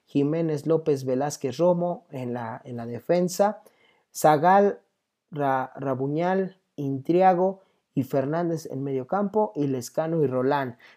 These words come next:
Ese sería el once que mandaría Gaby Caballero. Y Necaxa, el equipo de, de los hidrorrayos del Necaxa,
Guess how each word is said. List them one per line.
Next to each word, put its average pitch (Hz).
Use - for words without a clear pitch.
Ese 143
sería 131
el 127
once 135
que 131
mandaría 120
Gaby 139
Caballero. 123
Y 165
Necaxa, 175
el 135
equipo 143
de, 123
de 123
los 120
hidrorrayos 131
del 123
Necaxa, 165